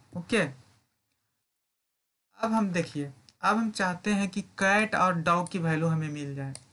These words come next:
तो हमें क्या करना पड़ेगा, तब फिर से काउंटिंग करते हैं, ज़ीरो, वन, टू, थ्री। कैट की इंडेक्सिंग क्या है, थ्री है, तो यहाँ पे हम क्या डाल देंगे, थ्री डाल देंगे,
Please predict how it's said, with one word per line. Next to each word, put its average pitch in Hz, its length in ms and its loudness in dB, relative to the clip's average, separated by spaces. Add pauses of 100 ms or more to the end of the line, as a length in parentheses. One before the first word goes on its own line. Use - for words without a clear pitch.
(380)
तो 208 60 0
हमें 208 200 2
क्या 165 180 -2
करना 143 260 -8
पड़ेगा, 135 440 -6 (520)
तब 160 140 -4
फिर 175 180 -4
से 190 120 -4
काउंटिंग 180 400 -2
करते 175 260 -4
हैं, 175 180 0
ज़ीरो, 165 440 0
वन, 170 800 -2 (260)
टू, 180 440 -4 (200)
थ्री। 151 320 -4 (720)
कैट 185 220 2
की 208 120 0
इंडेक्सिंग 202 400 0
क्या 208 160 2
है, 233 120 0 (240)
थ्री 170 340 -2
है, 151 220 -8
तो - 100 -4
यहाँ 170 180 0
पे 185 120 -4
हम 196 160 -2
क्या 190 180 0
डाल 196 220 0
देंगे, 220 200 0 (120)
थ्री 180 360 -2
डाल 143 260 0
देंगे, 143 240 -8